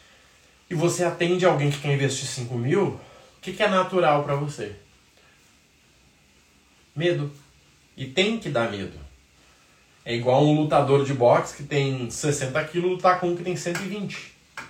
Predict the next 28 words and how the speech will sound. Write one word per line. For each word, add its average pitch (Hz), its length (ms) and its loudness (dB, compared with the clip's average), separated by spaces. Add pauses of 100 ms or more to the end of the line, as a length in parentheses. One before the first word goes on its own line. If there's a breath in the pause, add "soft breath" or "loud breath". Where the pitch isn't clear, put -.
Tem 196 200 -2
que 233 80 -8
ter 135 160 -4
medo, 110 260 -4
né? 160 240 -4
São - 320 -6
realidades 120 680 0
diferentes. 160 520 -4 (220)
O - 1300 -20
que - 80 -16
que - 60 -6
eu 240 60 -4
tô 208 100 -4
falando 190 320 4
aqui, 135 200 -4
gente? 147 480 -4
O 147 60 -4
mundo 214 260 0
das 120 220 2
milhas - 540 -6 (800 soft breath)
é - 80 -6
sobre 143 280 2
você 151 320 2
descobrir 160 420 -4
uma 170 180 2
nova 143 280 0
moeda, 123 500 -2 (920)
tá? 131 320 0